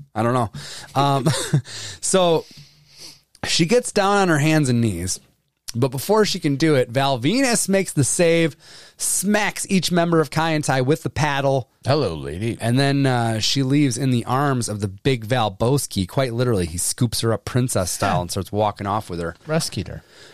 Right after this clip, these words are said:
Speaker 1: Match number three, it's the D O A with Paul Ellering versus L O D two thousand. Uh, supposed to be a tag match, but Hawk is nowhere to be found.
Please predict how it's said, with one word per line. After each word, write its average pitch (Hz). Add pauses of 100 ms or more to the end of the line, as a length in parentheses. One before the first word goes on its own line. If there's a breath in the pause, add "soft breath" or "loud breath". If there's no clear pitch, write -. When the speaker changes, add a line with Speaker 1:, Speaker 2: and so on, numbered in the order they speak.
(240 loud breath)
Speaker 1:
Match 185
number 160
three, 139
it's -
the 127
D 208
O 202
A 180
with 143
Paul 180
Ellering 165
versus 139
L 170
O 151
D 156
two 143
thousand. 196 (640)
Uh, 92
supposed -
to -
be 196
a 147
tag 185
match, 147
but 127
Hawk 143
is 104
nowhere 127
to -
be 95
found. 190